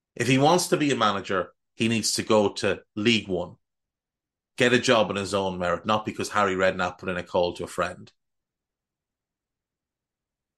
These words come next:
He's not a good manager.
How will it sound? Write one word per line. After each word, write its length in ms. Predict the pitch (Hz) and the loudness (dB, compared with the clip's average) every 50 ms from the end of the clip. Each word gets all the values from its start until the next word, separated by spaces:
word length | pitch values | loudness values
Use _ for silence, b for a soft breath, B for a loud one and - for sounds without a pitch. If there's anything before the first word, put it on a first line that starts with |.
| _ _ _ _ _ _ _ _ _ _ _ _ _ _ _ _ _ _ _ _ _ _ _ _ _ _ _ _ _ _ _ _ _ _ _ _ _ _ _ _ _ | _ _ _ _ _ _ _ _ _ _ _ _ _ _ _ _ _ _ _ _ _ _ _ _ _ _ _ _ _ _ _ _ _ _ _ _ _ _ _ _ _
He's 160 | - 123 120 | -6 -2 0
not 220 | 151 160 151 123 | 2 4 4 4
a 40 | - | 2
good 140 | 107 92 87 | 0 -4 -6
manager. 320 | 78 - - - - - | -8 -12 -16 -18 -20 -20